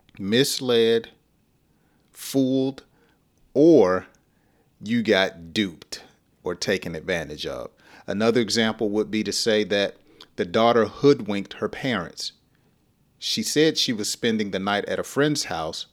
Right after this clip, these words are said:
but she was actually at the movies with her boyfriend. She hoodwinked her parents. Or you could say the car salesman hoodwinked the young man.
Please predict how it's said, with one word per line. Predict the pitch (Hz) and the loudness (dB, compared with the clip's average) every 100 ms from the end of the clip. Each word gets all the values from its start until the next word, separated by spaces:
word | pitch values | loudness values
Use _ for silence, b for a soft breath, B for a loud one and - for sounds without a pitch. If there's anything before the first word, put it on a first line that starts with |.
| _ | _
but | 110 113 | -2 0
she | - 160 | -2 -4
was | 147 120 - - | -2 -4 -6 -4
actually | 156 190 - - 160 156 151 - | -2 0 -2 -4 -2 -2 -2 0
at | 120 107 | -2 -2
the | 107 | -4
movies | 98 98 90 95 90 - | -2 -4 -4 -8 -8 -8
with | 90 90 - _ | -6 -6 -10 _
her | - 90 | -4 -4
boyfriend. | 82 87 90 85 - 82 73 - - - - | -4 -2 -2 -2 -8 -14 -14 -16 -20 -20 -10
She | - 107 | -6 -6
hoodwinked | 98 123 113 - 92 90 | -2 -2 -2 -4 -10 -8
her | - | -8
parents. | 92 - 101 80 - - - B B B | -6 -6 -6 -8 -8 -10 -10 B B B
Or | 131 | 4
you | 123 127 | 4 2
could | 123 | 0
say | - 123 117 | 0 2 4
the | 113 - | 2 -2
car | - 127 | 0 2
salesman | 117 - 113 110 107 104 | 2 2 2 0 -2 -6
hoodwinked | 110 127 113 98 95 - | 0 0 0 -6 -8 -6
the | 98 | -6
young | 95 98 98 | -4 -4 -2
man. | 110 101 82 | -2 -2 -6